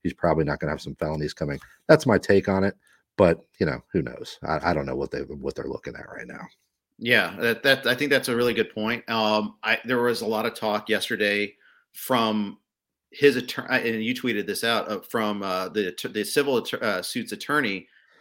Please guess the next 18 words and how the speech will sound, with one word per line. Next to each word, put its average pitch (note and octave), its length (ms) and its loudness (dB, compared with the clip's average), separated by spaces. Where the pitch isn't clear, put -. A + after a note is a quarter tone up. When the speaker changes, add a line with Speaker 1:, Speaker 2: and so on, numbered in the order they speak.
Speaker 2:
suggesting A#2 580 -2
that G#2+ 220 0
the G#2 80 -4
Dolphins G#2 720 -2
were G2 80 -12
trying A2 240 -4
to G#2 80 -2
pressure G#2 400 -2
a G2 60 -2
lot G2 200 -2
of G2 80 -4
these, G2 540 -6
uh, F#2 120 -2
uh, F#2+ 180 -2
Speaker 1:
<laughs> - 80 -18
Speaker 2:
complainants G#2 760 -6
to - 100 -8
settle. - 400 4